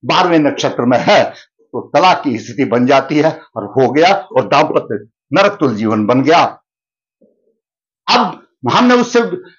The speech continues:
कहा था, "अब हम तुम्हारा वीडियो बना करके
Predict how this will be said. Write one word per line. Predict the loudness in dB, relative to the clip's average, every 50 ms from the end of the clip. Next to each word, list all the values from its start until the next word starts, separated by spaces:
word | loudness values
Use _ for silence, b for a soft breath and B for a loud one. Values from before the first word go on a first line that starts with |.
| B B _ _ _ _ _ _ _ _ _ _ 0
कहा | 2 2 2
था, | 2 0
"अब | -2 -2 -2 -2 -4 -2 -2
हम | -2 -2 -2
तुम्हारा | -2 0 2 4 4 4
वीडियो | 2 2 0 0 2 2 2 2
बना | 2 2 2 2
करके | 2 0 -2 -2 -2 -2 -4